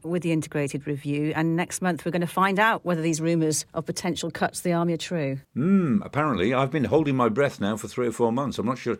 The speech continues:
Speaker 2: sure how much longer I can hold it. Um, I, I mean, Ben Wallace indicated this week that he thought, uh, it would be announced in March, not too far into March, so maybe two or three weeks' time.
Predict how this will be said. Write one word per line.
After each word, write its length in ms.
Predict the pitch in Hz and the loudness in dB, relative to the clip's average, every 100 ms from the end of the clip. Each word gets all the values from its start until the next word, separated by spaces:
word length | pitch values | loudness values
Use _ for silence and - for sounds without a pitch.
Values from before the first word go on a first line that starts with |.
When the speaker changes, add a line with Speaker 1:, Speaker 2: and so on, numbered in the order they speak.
| 104 | -8
Speaker 2:
sure 260 | - 123 110 | -4 0 2
how 100 | 120 | 0
much 180 | 117 | 0
longer 260 | 131 120 117 | 2 4 4
I 60 | 113 | 2
can 140 | 107 | 0
hold 260 | 98 170 101 | 2 2 2
it. 120 | - - - 120 | -4 -12 -4 4
Um, 240 | 120 123 | 4 4
I, 140 | 135 - | 0 -2
I 60 | 135 | 2
mean, 220 | 127 120 | 2 4
Ben 220 | 156 170 | 4 4
Wallace 320 | 139 135 117 | 4 2 2
indicated 800 | 127 127 117 117 107 104 104 90 | 2 2 2 2 2 2 0 0
this 220 | 104 98 | -2 -2
week 420 | 120 151 107 - - | -4 -6 -6 -10 -4
that 340 | 95 95 - | 0 2 0
he 140 | 101 85 | -4 -2
thought, 520 | 113 104 95 - - - | 2 4 2 -2 -8 -4
uh, 340 | 95 87 87 - | -2 0 -2 -6
it 240 | 104 113 | -10 -6
would 240 | 98 82 | -6 -6
be 360 | 90 90 87 87 | -4 -2 -2 -2
announced 440 | 85 85 82 - | -2 -4 -6 -6
in 360 | 90 85 85 82 | -4 -2 -2 -2
March, 520 | 78 71 107 120 - | -4 -4 -6 -8 -10
not 220 | 101 - | -10 -10
too 220 | - 95 80 | -8 -6 -6
far 380 | - 82 80 - - - | -6 -4 -4 -8 -14 -2
into 240 | 117 101 | 0 0
March, 300 | 80 87 98 | -2 -2 -2
so 60 | 107 | -2
maybe 260 | 98 98 92 | 0 -2 -4
two 200 | - 92 | -2 -2
or 40 | |
three 220 | - 92 | -2 -4
weeks' 260 | 82 80 - | -4 -6 -8
time. 540 | - 107 80 73 101 | -8 -6 -4 -6 -8